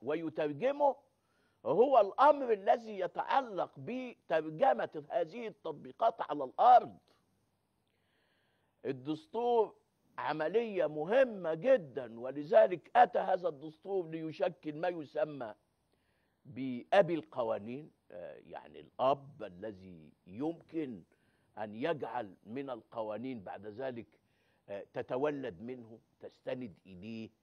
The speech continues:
ترجع إليه. كل هذه الأمور أمور غاية في الأهمية لما بنتكلم عليها في المسألة الدستورية. إذن ده مسلك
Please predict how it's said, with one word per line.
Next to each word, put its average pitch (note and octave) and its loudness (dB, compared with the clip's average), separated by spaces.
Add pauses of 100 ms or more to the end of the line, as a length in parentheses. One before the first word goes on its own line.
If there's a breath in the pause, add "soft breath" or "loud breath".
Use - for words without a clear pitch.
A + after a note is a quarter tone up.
(220)
ترجع C3 -6
إليه. G2 -16 (320)
كل C#3+ -8
هذه F2 -18
الأمور F#2+ -18 (460)
أمور G#2+ -12
غاية A2+ -6
في - -20
الأهمية F2+ -18 (420)
لما G#2 -8
بنتكلم G2+ -14
عليها E2+ -16 (160)
في G#2+ -18
المسألة F2+ -14 (420)
الدستورية. - -20 (1500)
إذن B3+ 6 (120)
ده A3 8
مسلك A#3 4